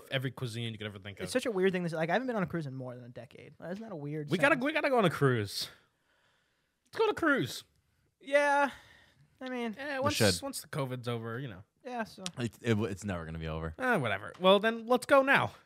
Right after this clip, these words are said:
Speaker 2: Not now.
Speaker 1: Let's go on a cruise. Come on. Picky
Speaker 2: Maybe.
Speaker 1: Boys at Sea episode. We've already tried
Speaker 2: We've
Speaker 1: that.
Speaker 2: tried. We've
Speaker 1: No,
Speaker 2: tried.
Speaker 1: but, no, but what we can do is we could record an
Speaker 3: Did we
Speaker 1: episode.
Speaker 3: try?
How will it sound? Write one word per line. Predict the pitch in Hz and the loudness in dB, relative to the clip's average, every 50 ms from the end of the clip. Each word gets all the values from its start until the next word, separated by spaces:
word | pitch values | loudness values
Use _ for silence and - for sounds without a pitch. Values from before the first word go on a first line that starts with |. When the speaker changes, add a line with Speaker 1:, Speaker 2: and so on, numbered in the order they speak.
| _ _ _ _ _ _ _ _ - _ _ _ _ 302 | _ _ _ _ _ _ _ _ -20 _ _ _ _ 0
Speaker 2:
Not | 320 311 254 160 | 2 2 2 2
now. | 160 143 120 - 147 - | 0 -6 -8 -10 -12 -10
Speaker 1:
Let's | - 320 - | -10 -10 -4
go | - 427 | -2 0
on | 403 392 | 0 0
a | |
cruise. | 403 - 349 247 165 131 110 - | 0 2 4 6 6 6 4 0
Come | - 262 285 | -2 -2 2
on. | - 139 131 127 127 123 120 107 104 98 - _ _ _ _ _ _ _ _ _ _ _ _ _ _ _ _ _ _ _ _ _ _ _ | 2 4 4 4 4 4 4 4 2 0 -6 _ _ _ _ _ _ _ _ _ _ _ _ _ _ _ _ _ _ _ _ _ _ _
Picky | - - 269 | 4 6 6
Speaker 2:
Maybe. | 208 165 | 6 8
Speaker 1:
Boys | 170 180 180 175 139 | 8 10 10 10 8
at | 165 151 143 | 6 4 2
Sea | - - - 151 160 175 190 175 | 0 -2 0 0 0 2 2 2
episode. | 139 165 - - - - 208 202 208 208 208 | 0 0 -2 -2 0 0 2 2 2 0 -2
We've | 190 120 127 120 127 | -2 -2 -2 2 2
already | 127 113 101 | 2 2 0
tried | - - 120 104 202 | 0 2 4 4 6
Speaker 2:
We've | 196 190 196 | 8 6 6
Speaker 1:
that. | 202 - | 6 8
Speaker 2:
tried. | - 214 196 185 180 175 170 160 - - - - | 10 12 12 12 12 10 6 2 -2 -10 -12 0
We've | 202 190 | 4 8
Speaker 1:
No, | 208 202 | 8 12
Speaker 2:
tried. | 185 214 226 208 | 12 12 12 12
Speaker 1:
but, | 190 | 10
no, | 185 | 8
but | 180 190 | 6 6
what | 180 196 185 | 4 4 4
we | 180 175 | 4 2
can | - 156 143 | 2 0 4
do | 156 175 170 | 4 6 6
is | 156 - | 6 6
we | - 151 | 6 4
could | - 151 143 131 | 4 4 -2 -2
record | 123 - - - 143 139 143 147 151 147 | -4 -6 -8 -8 -4 -2 0 0 0 0
an | 135 | 0
Speaker 3:
Did | 127 127 | 2 2
we | 147 | 2
Speaker 1:
episode. | 143 139 - 202 156 151 156 | 2 2 2 4 4 4 4
Speaker 3:
try? | 156 | 0